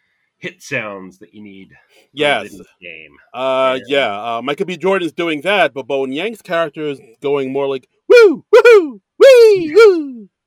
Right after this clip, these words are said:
Speaker 1: Yeah, more, more effeminate, let us say.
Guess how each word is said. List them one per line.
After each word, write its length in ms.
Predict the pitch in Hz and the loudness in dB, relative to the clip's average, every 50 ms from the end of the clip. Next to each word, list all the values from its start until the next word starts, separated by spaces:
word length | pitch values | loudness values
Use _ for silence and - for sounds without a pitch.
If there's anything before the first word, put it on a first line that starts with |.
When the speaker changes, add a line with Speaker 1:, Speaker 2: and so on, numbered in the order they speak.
| _ _ | _ _
Speaker 1:
Yeah, 320 | 123 135 120 98 80 73 _ _ _ _ | -12 -12 -10 -12 -14 -16 _ _ _ _
more, 380 | 139 156 175 185 175 - _ _ _ _ _ | -20 -18 -16 -14 -16 -16 _ _ _ _ _
more 260 | - 240 320 349 370 294 | -12 -10 -10 -10 -10 -12
effeminate, 720 | - 254 - _ _ 381 381 302 311 254 - 87 - _ _ _ _ _ | -16 -20 -20 _ _ -16 -12 -10 -10 -10 -12 -14 -16 _ _ _ _ _
let 180 | 127 110 104 95 | -18 -18 -16 -16
us 200 | 92 - _ _ | -18 -20 _ _
say. 320 | - 85 78 69 65 _ | -20 -20 -20 -20 -20 _